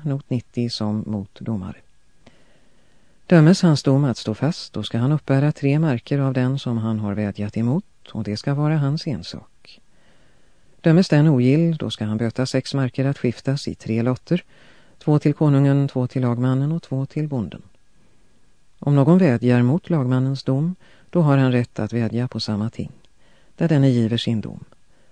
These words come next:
i hans eget åhörande med sex marker mot hans tolv. Vädjar han senare, vare hans vad ogiltigt, och han möter sex marker. Det ska vara lagmannens ensak.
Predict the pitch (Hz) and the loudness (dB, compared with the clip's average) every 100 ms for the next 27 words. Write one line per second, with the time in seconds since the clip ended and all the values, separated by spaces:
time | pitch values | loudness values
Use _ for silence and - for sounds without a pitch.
0 | _ - 107 110 131 131 147 135 135 131 | _ -8 -4 0 2 2 2 2 4 4
1 | 135 156 165 160 147 - - 139 113 156 | 2 0 -2 -2 -4 -4 -4 -4 -2 -2
2 | 165 147 156 - 143 160 - - - - | -2 -2 -4 -6 -4 -6 -8 -14 -14 -20
3 | _ - _ _ - _ _ - _ - | _ -20 _ _ -20 _ _ -20 _ -20
4 | _ 139 117 123 135 147 151 143 127 139 | _ -2 0 2 2 2 2 2 4 2
5 | 165 139 104 107 104 - 120 131 135 113 | 2 0 -2 -4 -6 -4 -2 -2 0 -2
6 | 107 135 - - 104 - - - - - | 0 -2 -4 -10 -10 -10 -20 -20 -20 -20
7 | - 170 175 180 131 - 160 - 127 - | -4 4 6 6 2 0 -4 -2 -6 -6
8 | - 127 92 - - - _ - - - | -8 -8 -8 -14 -20 -20 _ -20 -20 -14
9 | 107 - 110 120 143 143 107 127 139 151 | -12 -6 0 2 2 0 0 -2 -2 -4
10 | - 101 92 - - _ - - | -6 -10 -10 -14 -18 _ -20 -20